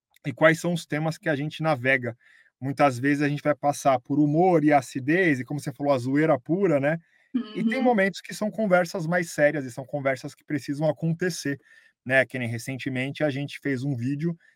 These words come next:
Speaker 1: repudiando o que aconteceu com a Vera Magalhães, porque é um absurdo, né, no local de trabalho, uma mulher ser agredida da maneira que foi. Então,
Speaker 2: Hum.
Speaker 1: deveria ser comum e bem aceito uma pessoa que fale, "Olha, é um absurdo que uma jornalista no exercício da sua função seja agredida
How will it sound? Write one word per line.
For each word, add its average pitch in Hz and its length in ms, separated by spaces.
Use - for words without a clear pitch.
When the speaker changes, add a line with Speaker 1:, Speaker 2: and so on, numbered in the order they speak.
Speaker 1:
repudiando 151 680
o 156 40
que - 80
aconteceu 165 540
com 175 100
a 165 60
Vera 143 240
Magalhães, 156 500
porque - 280
é 107 40
um 107 120
absurdo, 135 680
né, 123 200
no 123 120
local 127 320
de 120 120
trabalho, 131 440
uma 147 120
mulher 156 300
ser 151 120
agredida 151 400
da 160 120
maneira 165 300
que 170 120
foi. 160 360
Então, 143 220
Speaker 2:
Hum. - 20
Speaker 1:
deveria 170 420
ser 175 260
comum 170 420
e 170 60
bem 151 220
aceito 165 520
uma 143 220
pessoa 147 360
que - 100
fale, 139 260
"Olha, 156 200
é 139 40
um 147 80
absurdo 175 760
que - 100
uma 160 140
jornalista 160 640
no 160 80
exercício 147 480
da 151 120
sua 147 200
função 170 400
seja 165 260
agredida 156 560